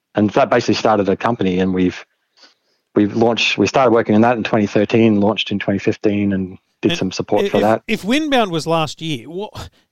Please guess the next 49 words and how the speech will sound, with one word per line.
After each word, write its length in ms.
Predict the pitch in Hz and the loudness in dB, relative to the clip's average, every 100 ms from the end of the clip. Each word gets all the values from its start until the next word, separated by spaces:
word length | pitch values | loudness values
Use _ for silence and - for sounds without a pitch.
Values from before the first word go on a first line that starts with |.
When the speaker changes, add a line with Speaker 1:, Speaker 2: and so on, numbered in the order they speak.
| 202 | -4
Speaker 2:
how, 380 | 254 262 214 - - | 0 0 0 -4 -12
talk 180 | - 247 | -8 -6
me 80 | 220 | -6
through 180 | - 185 | -6 -4
the 80 | |
game 420 | 147 147 170 160 147 156 | -2 -2 -2 -4 -10 -8
building 300 | 160 147 135 | -6 -4 -4
process, 380 | 151 170 - 131 | -4 -4 -6 -10
because 300 | 160 170 147 | -6 -6 -4
people, 480 | - 233 214 156 - | -4 -4 -4 -6 -6
I 120 | 160 | -6
think, 400 | 147 _ 190 - - | -6 _ -8 -8 -12
lose 420 | - 151 160 139 | -12 -6 -6 -6
track 240 | - 165 - | -6 -6 -6
of 140 | 147 | -8
the 80 | 135 | -8
fact 240 | - 143 | -4 -6
that 120 | - 147 | -6 -10
this 200 | 175 - | -8 -6
is, 220 | 156 120 _ _ _ _ | -8 -8 _ _ _ _
we 80 | 160 | -6
talk 160 | 226 240 | -2 -2
about 160 | 170 | -2
the 60 | 131 | -4
game 340 | 143 151 147 | -4 -4 -6
industry 300 | 143 147 135 143 | -10 -12 -10 -6
being 180 | 143 | -4
like 120 | 135 131 | -4 -8
the 60 | |
movie 240 | 131 151 156 | -6 -6 -8
industry 280 | 120 - | -10 -12
in 60 | 117 | -14
terms 160 | 117 113 | -12 -14
of 60 | |
the 80 | 107 | -14
money 280 | 104 135 127 | -10 -8 -6
in 80 | 123 | -6
it 140 | 127 | -8
and 140 | 127 | -12
the 80 | 110 | -14
scale 380 | - 135 131 127 | -6 -4 -2 -2
and 80 | 123 | -4
all 60 | 127 | -6
that 80 | 120 | -6
kind 80 | |
of 60 | 127 | -8
stuff, 180 | - 156 | -6 -4
but 80 | 156 | -6
it's, 160 | 143 | -6